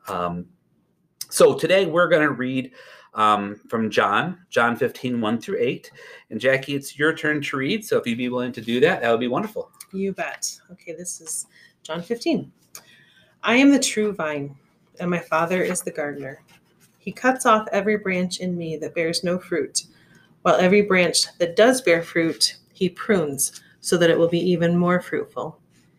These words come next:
Speaker 2: You are already clean because of the word I have spoken to you.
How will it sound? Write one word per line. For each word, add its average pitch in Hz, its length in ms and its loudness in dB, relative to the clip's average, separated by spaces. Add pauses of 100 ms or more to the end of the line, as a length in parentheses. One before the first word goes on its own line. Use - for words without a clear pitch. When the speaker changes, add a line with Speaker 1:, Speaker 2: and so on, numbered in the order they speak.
(480)
Speaker 2:
You 240 120 4
are 269 120 6
already 180 360 6
clean 160 420 -4
because - 300 -8
of 165 100 -4
the 165 120 -2
word 156 260 -2
I 156 60 -2
have 156 180 -4
spoken 151 480 -6
to - 160 -10
you. - 320 -12